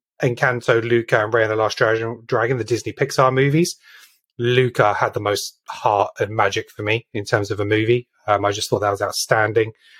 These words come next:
Um, The Mitchells and the Machines did surprise me. Um, I only literally watched it yesterday. I know it's been around for a while. It's been on Netflix, and so many people have said they really enjoyed it. It's very, it's a lot more out there.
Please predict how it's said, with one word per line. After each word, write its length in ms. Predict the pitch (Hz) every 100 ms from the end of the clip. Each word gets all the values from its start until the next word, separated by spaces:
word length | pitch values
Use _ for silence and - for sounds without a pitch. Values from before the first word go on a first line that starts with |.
| - - -
Um, 360 | 113 113 113 113
The 100 | 139
Mitchells 280 | 185 170
and 80 | 175
the 40 | 170
Machines 640 | - 160 156 156 143 - _ _ -
did 160 | 143 208
surprise 420 | 196 175 180 196
me. 240 | 202 240 -
Um, 280 | 143 143 131
I 100 | 147
only 160 | 156
literally 300 | 151 151 147
watched 200 | 139 -
it 40 | 127
yesterday. 520 | 147 - 151 170 180 _ _ 123
I 40 |
know 80 | 127
it's 100 | 127
been 120 | 143
around 240 | 127 131 127
for 100 | 123
a 40 |
while. 220 | 123 131 143
It's 100 | 143
been 120 | 117
on 100 | 113
Netflix, 580 | 127 - 143 143 - 120
and 240 | 113 110
so 100 | 135
many 120 | 123
people 240 | 127 - 117
have 60 |
said 160 | - 110
they 80 | 107
really 240 | 113 110
enjoyed 360 | 110 110 117 120
it. 180 | 143 143 _ - _
It's 300 | 123 117 -
very, 380 | 120 131 123 131 -
it's 140 | -
a 40 | 123
lot 200 | 143 120
more 220 | 113 123
out 160 | 143
there. 280 | 139 160 185